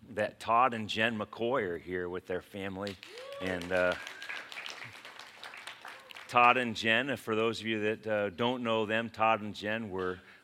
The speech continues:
leaders in our church for several years. Todd, worship leader, they led life group. Um, they really had a profound impact in this church community that is still felt to this day, even though they've moved.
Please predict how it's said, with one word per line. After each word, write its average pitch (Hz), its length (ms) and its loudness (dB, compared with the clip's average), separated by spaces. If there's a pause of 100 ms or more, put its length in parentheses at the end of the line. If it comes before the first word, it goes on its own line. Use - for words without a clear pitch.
leaders 107 560 0
in 104 100 -4
our 95 160 0
church - 480 -6
for 98 160 -8
several 107 500 -2
years. 113 580 -2 (440)
Todd, 104 300 2 (200)
worship 107 440 -4
leader, 113 320 -2
they 90 180 -2
led 98 400 0 (200)
life 117 340 4
group. 123 500 -2
Um, 95 380 -4 (320)
they 104 100 0
really 143 320 0
had 127 240 2
a 104 60 -2
profound 120 500 2
impact 107 460 0
in 101 80 -8
this 92 160 -6
church - 320 -6
community 95 580 -8 (460)
that 95 260 2 (120)
is 95 260 -2
still 127 340 -2
felt - 360 0
to 101 100 -2
this 107 240 -4
day, 113 480 2 (500)
even 101 300 -6
though 98 180 -2
they've 95 220 -4
moved. 107 420 -6